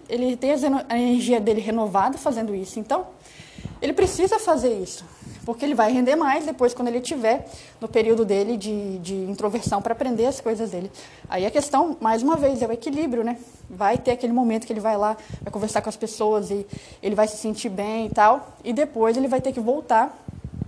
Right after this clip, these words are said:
pra introversão pra conseguir aprender as coisas e evoluir também. Então, a gente finaliza esse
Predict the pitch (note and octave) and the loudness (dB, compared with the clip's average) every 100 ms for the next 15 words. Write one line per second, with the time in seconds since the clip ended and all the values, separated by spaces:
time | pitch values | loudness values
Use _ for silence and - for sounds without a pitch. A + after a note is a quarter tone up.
0 | - - - - - A#3+ C4 C4+ C4 - | -10 -16 -14 -10 -4 0 2 4 2 2
1 | B3+ C#4 D4 D4 - F4 A3 D4 - - | 0 0 -2 -2 2 2 2 -4 -6 -10
2 | - - - A3+ C4+ C4+ C#4+ D4 - B3 | -12 -18 -8 -4 2 2 4 2 4 4
3 | C4+ C#4+ C4+ D4+ D#4+ E4+ F4+ A#3+ F3+ E3 | 4 2 2 2 0 -2 0 -2 -2 -8
4 | - - - - - - - - _ - | -12 -20 -20 -12 -8 -8 -8 -20 _ -2
5 | - - - - - - - C4+ C#4 E4 | -2 -4 -14 -12 -10 -10 -10 -8 0 2
6 | F4 E4+ E4 - D#4+ D4+ B3+ C4 B3 A#3+ | 4 0 -2 -2 0 0 0 -2 -2 -4
7 | - A#3 A3+ G3+ | -6 -6 -6 -8